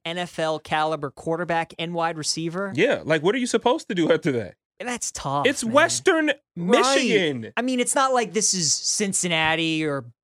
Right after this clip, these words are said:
Speaker 1: Boise or U C F or one of those kind of powerhouse group of five schools, Houston. I mean, Western Michigan, they had two studs on campus last year,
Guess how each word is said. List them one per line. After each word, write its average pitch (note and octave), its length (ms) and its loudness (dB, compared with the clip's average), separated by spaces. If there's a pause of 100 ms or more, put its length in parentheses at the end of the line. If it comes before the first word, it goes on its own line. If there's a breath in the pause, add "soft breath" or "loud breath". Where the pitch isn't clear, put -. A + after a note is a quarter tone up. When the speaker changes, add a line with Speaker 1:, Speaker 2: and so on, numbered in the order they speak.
(100)
Speaker 1:
Boise E3+ 840 0
or C#3+ 160 -4
U D#3 200 -6
C F3 340 -2
F D#3+ 320 -2
or D#3 140 -4
one F3+ 180 -2
of F3 80 -2
those D#3+ 320 -2 (240)
kind G#3+ 180 0
of E3+ 120 -6
powerhouse E3+ 680 0
group E3+ 240 -8
of C#3+ 60 -16
five E3 280 0
schools, E3+ 320 -4
Houston. D#3+ 720 -8 (800)
I F#3+ 60 -12
mean, A3+ 180 -8
Western C4 340 -2
Michigan, G#3+ 480 -4 (140)
they G#3 120 -2
had G3 280 -6
two A3+ 220 -6
studs F3+ 600 0
on D#3 180 -2
campus - 440 -10
last C3 380 -6
year, C3+ 260 -8